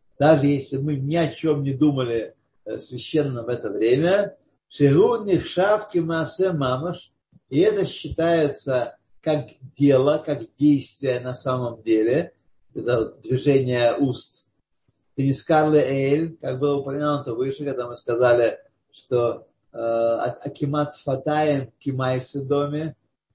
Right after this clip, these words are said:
э, движение губ подобно действию, ничем не отличается от движения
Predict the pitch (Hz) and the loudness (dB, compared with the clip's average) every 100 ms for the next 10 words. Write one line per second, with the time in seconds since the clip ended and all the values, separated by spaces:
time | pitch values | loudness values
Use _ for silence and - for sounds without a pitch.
0 | _ _ - 117 117 117 113 113 _ _ | _ _ -10 -6 -4 -4 -6 -10 _ _
1 | _ _ _ _ _ _ _ _ 156 131 | _ _ _ _ _ _ _ _ 0 4
2 | 180 180 151 131 123 - 208 - - 180 | 6 6 4 0 -2 -4 -4 -4 -4 -2
3 | 165 165 139 131 127 - 131 117 - 123 | 2 0 0 -4 -6 -6 -6 -6 -12 -4
4 | 143 170 190 - _ _ 127 127 - 143 | 2 2 2 -6 _ _ -10 -10 0 0
5 | 151 143 131 127 147 151 147 131 120 120 | 0 -4 -10 -2 2 2 2 -4 -4 -6
6 | 120 147 143 139 127 117 - | -4 -2 -2 -2 -4 -4 -10